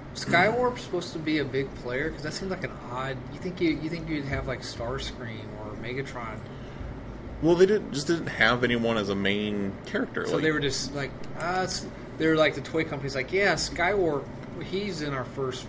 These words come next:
Speaker 1: run. He would be popular."
Speaker 2: Well, yeah. I mean, that's part of it, um, 'cause it was just a giant toy commercial, but, like,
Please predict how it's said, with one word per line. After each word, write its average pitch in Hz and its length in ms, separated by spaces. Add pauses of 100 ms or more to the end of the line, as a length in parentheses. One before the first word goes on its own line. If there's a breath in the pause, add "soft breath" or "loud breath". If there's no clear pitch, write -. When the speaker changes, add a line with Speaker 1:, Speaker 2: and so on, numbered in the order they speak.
Speaker 1:
run. 139 380
He 165 220
would 123 160
be 117 100
popular." 123 540 (440 loud breath)
Speaker 2:
Well, 160 380
yeah. 123 380 (240)
I 120 60
mean, 117 120
that's 117 120
part 120 260
of 101 80
it, 92 180 (140)
um, 95 340
'cause - 100
it 104 80
was 98 220
just 92 180
a - 40
giant - 260
toy 87 180
commercial, 90 420
but, 90 220
like, 90 200